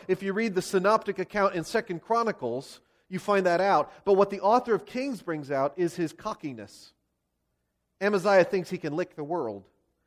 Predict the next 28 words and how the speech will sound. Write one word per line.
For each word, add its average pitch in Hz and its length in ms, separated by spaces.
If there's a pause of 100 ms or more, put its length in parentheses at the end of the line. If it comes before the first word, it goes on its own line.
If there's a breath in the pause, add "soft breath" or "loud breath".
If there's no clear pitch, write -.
(260)
including 190 640
his 170 240
near 190 200
neighbor 185 680 (580)
to 170 140
the 180 80
north, 202 680
verse 147 260
eight. 160 300 (600 soft breath)
Then 208 120
Amaziah 226 640
sent 196 280
messengers 190 680
to 185 160
Jehoash, 185 720
son 202 160
of 165 100
Jehoahaz, 151 840 (340)
the 151 80
son 196 160
of 156 140
Jehu, 147 640 (240 soft breath)
king 196 200
of 175 140
Israel, 165 420
with 190 220
the 170 60
challenge, 165 600